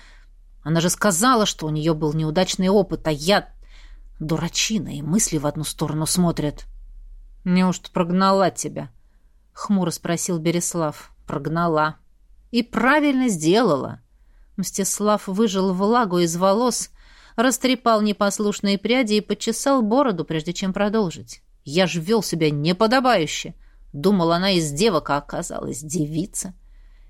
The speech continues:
Я и застыл, а она опомнилась. Вон, говорит, уходи». «А она знала, кому отказывает?» —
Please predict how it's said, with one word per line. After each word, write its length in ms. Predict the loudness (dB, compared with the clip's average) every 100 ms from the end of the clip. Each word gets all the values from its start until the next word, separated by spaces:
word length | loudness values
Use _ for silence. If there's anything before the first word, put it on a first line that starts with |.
| -20 0
Я 180 | 4 6
и 60 |
застыл, 680 | 4 4 2 0 4 4 2 2
а 180 | 4 6
она 200 | 6 4
опомнилась. 840 | 4 4 4 4 2 0 -4 -8 -14 -4
Вон, 300 | 2 4 4
говорит, 300 | 4 2 0
уходи». 520 | 2 2 2 0 0 -8 -20 -20 -20 _ -20 -20 -20 -20 -20 -20 -20 -4
«А 240 | 2 4
она 200 | 4 4
знала, 420 | 2 2 4 4 2
кому 400 | 0 2 2 2
отказывает?» — 840 | 0 0 0 0 -6 -8 -10 -16